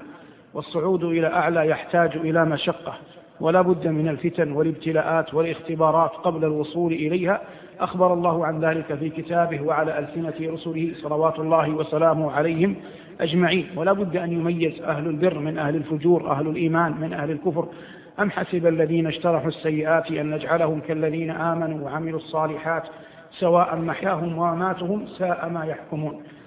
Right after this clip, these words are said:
إلا أن هذه الفتن ترتقي وتعتلي وتصعد وتصبح أكبر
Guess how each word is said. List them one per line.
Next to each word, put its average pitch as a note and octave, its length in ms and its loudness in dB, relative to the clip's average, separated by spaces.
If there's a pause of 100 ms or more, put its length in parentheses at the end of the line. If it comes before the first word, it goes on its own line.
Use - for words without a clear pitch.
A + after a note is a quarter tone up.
(140)
إلا G#3 260 6
أن G3+ 140 4
هذه F#3+ 380 4
الفتن D#3 460 -4 (140)
ترتقي G3 420 -2 (440)
وتعتلي F3+ 600 0 (500)
وتصعد E3 580 0 (260)
وتصبح E3+ 580 -2
أكبر F#3+ 460 2